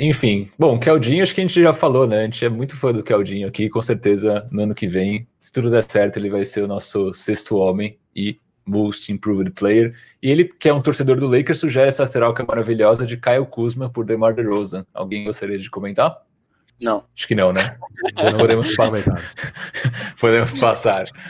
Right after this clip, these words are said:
Speaker 1: Aqui tem dois comentários do Marcos noventa e quatro M V, que ele fala o seguinte: ele pergunta se Michael Porter pode ser um bom ativo pro Spurs, mas óbvio que sim, mas difícil trazer um jogador como o Porter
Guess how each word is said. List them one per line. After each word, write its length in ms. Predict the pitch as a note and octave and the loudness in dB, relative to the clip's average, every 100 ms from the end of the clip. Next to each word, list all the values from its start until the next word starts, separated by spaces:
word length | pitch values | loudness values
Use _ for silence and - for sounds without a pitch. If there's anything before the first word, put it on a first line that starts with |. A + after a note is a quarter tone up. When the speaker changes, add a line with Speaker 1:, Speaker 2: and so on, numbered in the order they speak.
| - - | -18 -6
Speaker 1:
Aqui 280 | - B2 B2+ | -4 -2 0
tem 420 | D3 C#3 B2 G#2+ | 0 0 -2 0
dois 180 | C3+ D#3 | 0 0
comentários 640 | D#3+ D3 C#3 C3 C3 A2 | -4 -2 0 2 2 0
do 160 | A#2+ A2 | 0 2
Marcos 540 | A2 C3+ E3 - B2 | 2 2 2 -2 -2
noventa 400 | A2+ A2+ A#2+ A#2+ | -2 -2 -2 0
e 60 | A#2 | 0
quatro 460 | A#2+ A2+ A2 A2+ | 2 2 2 -2
M 220 | A2 A#2 | -2 -2
V, 260 | G#2+ A2 D3 | -2 0 -2
que 100 | C3 | -2
ele 100 | A#2+ | -4
fala 180 | B2 C3 | -2 -4
o 40 | |
seguinte: 600 | B2 B2+ A#2 A#2+ G2 F#2+ - | -4 -4 -2 -2 -4 -10 -12
ele 120 | G#2 | -6
pergunta 460 | - C3 A2 C#3 B2+ | -2 -2 -2 -6 -10
se 120 | A2+ | -2
Michael 340 | A2 - A#2+ | 0 0 -2
Porter 400 | A#2 A2 A2 - | 4 4 4 0
pode 200 | - G#2 | -4 -2
ser 140 | A2+ B2 | 0 2
um 60 | |
bom 160 | C3 B2 | 2 2
ativo 260 | A#2 B2+ | 0 -4
pro 100 | A2 | -4
Spurs, 360 | A2+ - A#2+ C3+ | -6 0 0 0
mas 260 | G#2+ G#2+ - _ | -2 -4 -8 _
óbvio 300 | - A#2 B2 | 2 2 2
que 60 | A#2 | -8
sim, 300 | - A2 C#3+ _ _ _ | -8 -8 -10 _ _ _
mas 240 | G2+ F#2+ | -6 -4
difícil 400 | A2 - B2 A#2+ | -4 -4 -4 -2
trazer 260 | A#2 A2 A2+ | 2 2 2
um 60 | A2 | 0
jogador 380 | A2 G#2+ G#2 | 0 0 -2
como 220 | - G2+ G2+ | -4 -6 -6
o 40 | |
Porter 520 | - G2+ F#2+ A2 G2+ | 0 0 2 0 -2